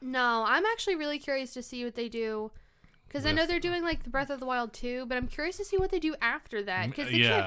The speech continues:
Speaker 1: can't, they can't all be open world now. That would just be
Speaker 2: Yeah,
Speaker 1: boring.
Speaker 2: I feel like,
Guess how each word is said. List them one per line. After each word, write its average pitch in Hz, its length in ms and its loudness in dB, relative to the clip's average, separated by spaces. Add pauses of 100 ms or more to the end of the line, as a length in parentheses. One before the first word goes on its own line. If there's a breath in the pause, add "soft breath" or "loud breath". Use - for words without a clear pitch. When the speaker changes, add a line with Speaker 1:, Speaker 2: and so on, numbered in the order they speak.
(160)
Speaker 1:
can't, - 120 -10
they 415 60 4
can't 440 260 2 (120)
all 277 380 8
be 254 180 -4
open 240 280 -2
world 226 280 2
now. 175 420 0
That 294 80 4
would 349 100 4
just 359 160 -4
be 226 60 -8
Speaker 2:
Yeah, 107 280 4
Speaker 1:
boring. 95 120 2
Speaker 2:
I 113 60 2
feel 175 180 4
like, 170 160 6